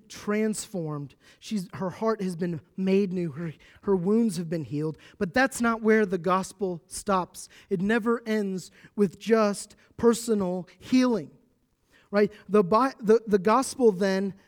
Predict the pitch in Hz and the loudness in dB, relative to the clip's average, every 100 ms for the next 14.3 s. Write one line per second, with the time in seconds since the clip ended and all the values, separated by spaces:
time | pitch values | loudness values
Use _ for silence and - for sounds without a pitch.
0 | _ _ - 220 190 202 220 247 285 240 | _ _ 2 2 4 4 6 6 4 -2
1 | 175 180 143 135 180 226 247 233 226 214 | -4 -4 -4 -4 -2 -2 -4 -2 -2 -2
2 | 202 165 196 180 175 - - 208 214 208 | -4 -4 -4 -4 -10 -14 -4 -2 -2 -4
3 | 196 _ _ _ 190 175 - 202 196 185 | -8 _ _ _ -6 -6 -6 -4 -4 -4
4 | 190 156 143 _ _ _ _ _ _ _ | -6 -10 -16 _ _ _ _ _ _ _
5 | _ _ _ _ _ _ _ _ _ _ | _ _ _ _ _ _ _ _ _ _
6 | _ _ _ _ _ _ 180 220 190 185 | _ _ _ _ _ _ -6 -2 0 2
7 | 208 208 180 240 190 208 160 208 269 285 | 2 0 -2 -2 2 2 2 0 0 -2
8 | 233 233 196 214 - 190 190 202 208 208 | -2 -2 -2 -6 -4 -4 -2 0 0 0
9 | 196 220 240 233 - 147 131 - - - | -2 -2 0 0 -4 -10 -12 -18 -20 -20
10 | - 247 220 240 226 247 294 294 269 254 | -6 -4 0 2 4 4 4 4 4 2
11 | 233 220 - 285 285 165 - - - - | -2 -6 -2 -2 -2 -4 -12 -20 -20 -2
12 | 247 262 254 220 214 220 214 247 240 285 | 2 2 2 -2 -2 -2 -2 2 2 2
13 | 277 285 254 262 233 254 247 233 - 277 | 0 0 0 0 -2 -4 -6 -8 -2 4
14 | 302 277 180 | 6 6 2